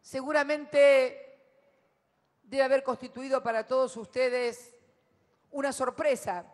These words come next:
esta reunión en San Carlos de Bariloche, donde hay representantes de más de cuarenta y cinco países que integran el grupo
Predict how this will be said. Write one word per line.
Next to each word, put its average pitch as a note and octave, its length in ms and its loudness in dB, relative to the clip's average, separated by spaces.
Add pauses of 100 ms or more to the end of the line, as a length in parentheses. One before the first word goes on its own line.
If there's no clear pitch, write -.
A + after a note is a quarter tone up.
(1160)
esta B3+ 300 -4
reunión C4+ 720 -2
en A#3+ 160 -10
San C4 240 -6
Carlos C#4 340 -2
de A#3+ 80 -4
Bariloche, A#3+ 720 0 (1300)
donde B3 300 -2
hay C#4+ 80 6
representantes C4 920 -2
de A#3+ 120 -4
más B3+ 160 -4
de B3+ 100 -4
cuarenta A#3+ 420 -2
y A#3 100 -6
cinco D#4 500 0
países C4 760 -4 (720)
que B3 100 -6
integran C4+ 920 -2 (480)
el B3+ 180 0
grupo C#4+ 760 2